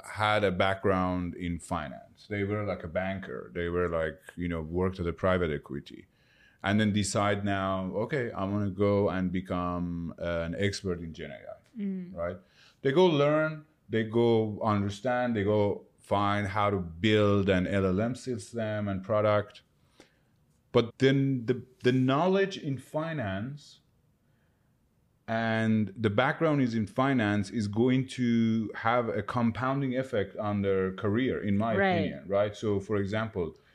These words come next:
Speaker 1: new opportunity of Gen A I application comes in, uh, financial services. You know, the, I, I'm,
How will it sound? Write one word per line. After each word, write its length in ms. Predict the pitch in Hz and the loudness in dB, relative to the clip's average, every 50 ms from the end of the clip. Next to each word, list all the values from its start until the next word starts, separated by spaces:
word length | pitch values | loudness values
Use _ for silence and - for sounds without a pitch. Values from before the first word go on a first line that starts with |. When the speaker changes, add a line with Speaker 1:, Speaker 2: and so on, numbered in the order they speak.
| _ - | _ -2
Speaker 1:
new 720 | 107 107 110 113 113 120 131 151 156 156 156 147 131 - 98 | 2 4 4 6 6 6 4 4 2 0 0 -2 -2 -2 -2
opportunity 800 | 104 - 120 110 104 131 131 139 143 143 - 151 160 160 143 95 | -2 -2 -2 -2 -2 0 -2 -2 -2 -4 -4 -4 -4 -2 0 2
of 240 | 92 104 101 101 98 | 2 2 2 0 -2
Gen 240 | 95 113 127 131 | 0 0 0 2
A 140 | 131 127 117 | 0 0 0
I 440 | 90 95 110 117 123 127 127 131 120 | 0 2 2 2 2 0 0 0 2
application 600 | 107 110 104 - 110 101 117 113 113 127 120 107 | 0 0 -2 -4 -6 -6 -6 -6 -6 -8 -10 -10
comes 400 | - - 101 104 110 113 104 107 | -8 -6 -4 -4 -2 -4 -4 -4
in, 380 | 113 117 120 123 117 113 104 107 - _ _ _ _ _ _ _ | -4 -4 -4 -4 -4 -6 -8 -10 -16 _ _ _ _ _ _ _
uh, 160 | - 98 95 95 | -4 -2 -2 0
financial 540 | - 101 98 98 107 120 123 - 147 117 | 0 0 0 0 0 -2 -4 -4 -6 -8
services. 720 | 101 - - 113 120 131 151 147 - 165 175 185 185 185 - _ _ _ _ _ _ _ _ _ _ _ _ _ _ _ _ _ _ _ | -6 -6 -4 -4 -4 -4 -6 -6 -6 -4 -4 -4 -4 -6 -10 _ _ _ _ _ _ _ _ _ _ _ _ _ _ _ _ _ _ _
You 140 | - 165 185 | -8 -4 -2
know, 320 | 196 190 160 156 165 175 165 156 147 135 - | 0 0 0 -2 -2 -4 -8 -10 -10 -8 -6
the, 260 | 170 165 147 120 - - - | -6 -4 -4 -4 -4 -4 -4
I, 240 | - - 156 180 - - 156 | 0 2 2 2 2 2 2
I'm, 220 | 156 160 156 143 | 2 2 0 -4